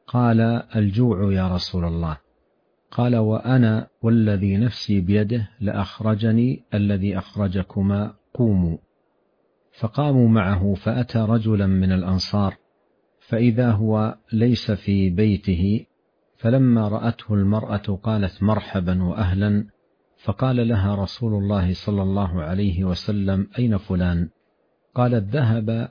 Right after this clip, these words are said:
يستعذب لنا الماء.' إذ جاء الأنصاري فنظر إلى رسول الله صلى الله عليه وسلم وصاحبيه، ثم قال: 'الحمد لله، ما أحد اليوم أكرم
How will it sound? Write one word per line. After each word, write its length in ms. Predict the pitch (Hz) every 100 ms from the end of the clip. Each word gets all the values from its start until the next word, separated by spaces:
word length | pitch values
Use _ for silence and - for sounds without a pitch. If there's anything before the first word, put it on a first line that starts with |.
| -
يستعذب 800 | 101 - - 123 95 98 98 98
لنا 540 | 98 110 110 107 107 104
الماء.' 400 | 92 95 85 - _ _ _ _ _ _ 123
إذ 180 | 110
جاء 640 | 107 135 135 117 110 - 123
الأنصاري 800 | 117 104 - 98 92 107 113 - _ _ _
فنظر 580 | _ 107 113 120 110 104
إلى 420 | 98 95 95 90 101
رسول 460 | 95 - 120 113
الله 460 | 101 95 101 90 85
صلى 280 | - 101 95
الله 460 | 95 104 95 90
عليه 420 | 80 98 104 92
وسلم 640 | 92 90 - 104 98 95 92
وصاحبيه، 920 | 90 92 - 107 82 90 90 101 101 - _ _ _ _
ثم 340 | _ - 131 113
قال: 520 | 101 - 120 120 123 _ _ _ _ _
'الحمد 420 | 113 - 127 107
لله، 480 | 104 98 92 92 73 - _ _
ما 380 | 110 117 135 120
أحد 540 | 107 - 98 90 82 78 _ _ -
اليوم 500 | 113 107 117 110 92 82 82 -
أكرم 640 | 120 - 104 90 82